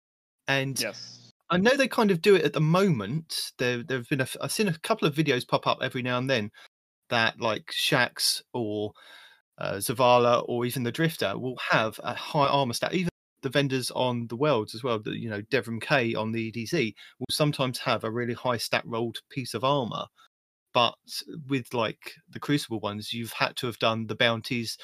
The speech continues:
Speaker 1: and unlocked so much of, like, the Crucible to pick up those, um, armor pieces,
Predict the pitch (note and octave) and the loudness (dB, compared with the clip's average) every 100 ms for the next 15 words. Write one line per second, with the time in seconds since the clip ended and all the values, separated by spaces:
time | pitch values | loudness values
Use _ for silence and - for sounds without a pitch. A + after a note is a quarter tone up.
0 | - - A#2+ A#2 A2 A2 - - B2 A#2+ | -18 -8 -4 -4 -2 -4 -2 0 0 2
1 | A#2+ A2+ - - - A#2+ A2 - G#2+ G#2 | 0 0 2 2 2 -2 -2 -4 -4 -4
2 | A#2+ D#3 D#3+ G#2+ G2+ A2 - _ _ - | -2 2 2 0 -4 -6 -10 _ _ -10
3 | - _ _ _ C#3+ - C3 - G#2+ G#2+ | -10 _ _ _ -4 0 -2 -2 -6 -6
4 | - - G#2 - C3 A#2+ - - - - | -10 -8 -6 -2 -2 -2 -6 -12 -10 -12
5 | - | -12